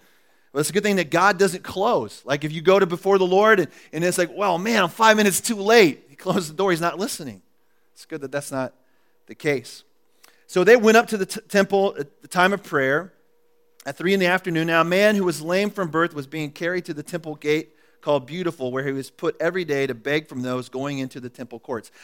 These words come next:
Why do you think he chose that place? Isn't it interesting that he chose that particular location? Maybe he was thinking, "These church people are nicer than most people. They should be more generous than most people.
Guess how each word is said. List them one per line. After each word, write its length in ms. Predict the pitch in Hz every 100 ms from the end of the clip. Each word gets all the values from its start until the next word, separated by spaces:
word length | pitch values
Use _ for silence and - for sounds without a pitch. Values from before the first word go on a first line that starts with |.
| -
Why 480 | 139 202 285 302 277 _
do 60 | 196
you 100 | 220
think 240 | 226 214
he 140 | - 202
chose 500 | - 208 202 151 156
that 240 | 185 -
place? 540 | 196 185 110 - - _ _ _ _ _ _ _ _ _ _ _ _ _ _ _ _ _ _ _ _ _
Isn't 180 | 156 240
it 100 | 247
interesting 680 | 202 214 240 240 262 254 277 _
that 120 | 151
he 140 | 175 208
chose 480 | - 214 208 156
that 240 | 156 196 185
particular 540 | 196 202 196 190 180 -
location? 580 | 170 165 180 208 254 254 -
Maybe 360 | 180 214 294 285
he 120 | 254
was 140 | 220 -
thinking, 400 | 214 185 170 - - 180
"These 280 | 302 247
church 540 | - - 277 294 - -
people 520 | 160 147 165 180 185 _ _
are 160 | - 175
nicer 540 | 190 220 254 - 190
than 200 | 170 175
most 360 | 170 180 185 -
people. 480 | 143 123 131 143 - _
They 100 | 170
should 320 | 185 - 277
be 120 | 233 220
more 240 | 202 214
generous 640 | 156 170 220 208 175 160
than 140 | 165 156
most 200 | 156 -
people. 320 | 165 185